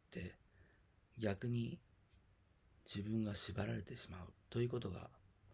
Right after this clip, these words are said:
よくあります。そのうちの一つが時間の概念です。動物には時間の概念が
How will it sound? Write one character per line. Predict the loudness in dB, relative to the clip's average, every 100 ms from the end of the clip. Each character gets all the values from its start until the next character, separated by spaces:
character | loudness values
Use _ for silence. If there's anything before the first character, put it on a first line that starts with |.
| -20 -12 -4
よ | -2
く | 0
あ |
り | -4
ま | -6 -8
す。 | -12 -14 -20 -20 -20 -20 -20 -20 -20 -20 -20 -20 -20 -14
そ | 0 2
の |
う | 2
ち | 2
の | 0
一 | 0 -6
つ | -6 -6 -4 -4 -4 -4
が | -4 -6 -16 _ _ -20 -20 -20 _ -8 -2
時 | 0 2
間 | 4 4 4
の | 4
概 | 2 0
念 | -2
で | -8 -14 -14
す。 | -14 -14 -16 -20 -20 -20 -20 -20 -20 -20 -20 -20 -20 -20 -20 -20 -20 -20 -20 -20 -20 -20 -20 -20 -20 -20 -20 -20 -14 2
動 | 2 4
物 | 2 2
に | 2 2
は | 2 -4 -20 -18 -6
時 | -2 0
間 | 2 2
の | 2
概 | 2 0
念 | -4 -10
が | -10